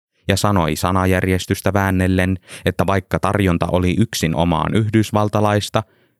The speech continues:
nyt olisi tarjolla supi suomalaista huumoria muodossa koti-, taikka yritysvideon.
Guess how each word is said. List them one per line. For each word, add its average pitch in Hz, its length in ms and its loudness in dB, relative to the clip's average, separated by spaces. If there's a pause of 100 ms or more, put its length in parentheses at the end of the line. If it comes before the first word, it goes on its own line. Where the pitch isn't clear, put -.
(140)
nyt 139 160 2 (320)
olisi 87 320 -2
tarjolla 85 440 0
supi 82 400 0
suomalaista 82 680 0
huumoria 85 540 0 (300)
muodossa 87 580 0 (180)
koti-, 90 420 0 (160)
taikka 95 500 -2
yritysvideon. 76 1040 -2